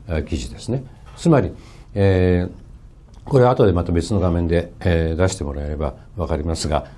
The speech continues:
えー、これは要するに台湾の徴用工です。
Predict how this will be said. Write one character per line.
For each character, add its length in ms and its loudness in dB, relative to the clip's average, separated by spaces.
え 320 -4
ー、 580 -20
こ 140 2
れ 40 4
は 280 4
要 180 6
す 100 0
る 60 4
に 200 2
台 280 4
湾 180 6
の 80 4
徴 240 4
用 140 4
工 180 -6
で 80 -16
す。 240 -12